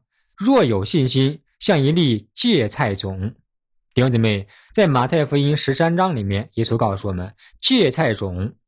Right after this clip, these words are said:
是百种中最小的。那么，即便是像芥菜种这么小的信心，那么也能够移山，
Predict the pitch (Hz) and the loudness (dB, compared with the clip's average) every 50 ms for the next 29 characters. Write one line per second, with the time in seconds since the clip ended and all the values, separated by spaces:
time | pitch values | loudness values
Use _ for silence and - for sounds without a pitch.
0 | _ - - - 120 107 107 - - _ _ _ - 113 110 120 151 202 226 - | _ -6 -2 0 0 0 0 -4 -8 _ _ _ 0 0 0 2 0 0 0 -2
1 | - 110 101 98 101 - 117 117 127 147 - _ - - 254 247 165 113 - - | -4 -4 -4 -4 -2 -2 0 0 -2 -4 -8 _ -4 0 0 2 2 0 -2 -4
2 | - - 104 92 85 87 87 85 101 117 - _ _ _ _ _ _ _ _ _ | -4 -4 -4 -6 -6 -6 -6 -4 -4 -4 -6 _ _ _ _ _ _ _ _ _
3 | _ _ _ _ _ _ _ _ _ _ _ _ _ _ _ - 131 127 123 123 | _ _ _ _ _ _ _ _ _ _ _ _ _ _ _ -2 2 2 2 2
4 | 123 - - _ - - 190 262 220 175 165 226 208 151 135 131 - 143 131 135 | 0 -4 -12 _ -4 0 2 2 2 2 2 2 2 2 2 0 0 -2 0 0
5 | 156 123 127 131 - - 262 254 180 135 123 - 180 190 131 113 - 107 101 98 | 0 0 0 -2 -2 0 0 2 2 2 0 0 0 0 0 0 -2 -2 -2 -2
6 | 101 - - - 269 202 139 120 110 - - - - - 101 92 90 92 95 - | -4 -4 -2 0 0 2 2 0 0 0 0 0 0 -2 -2 -2 -4 -6 -4 -2
7 | 107 117 135 - _ - - - 117 110 107 110 110 127 143 - _ _ _ _ | -2 -2 -2 -6 _ -8 -2 -2 0 0 2 0 0 0 -2 -8 _ _ _ _
8 | _ _ - - 254 254 226 175 131 117 107 104 110 123 135 147 110 98 95 92 | _ _ -4 0 2 2 4 4 2 2 2 0 0 0 0 0 0 -2 -2 -4
9 | 95 110 - - 123 123 127 127 | -6 -4 -2 -2 -2 -4 -4 -10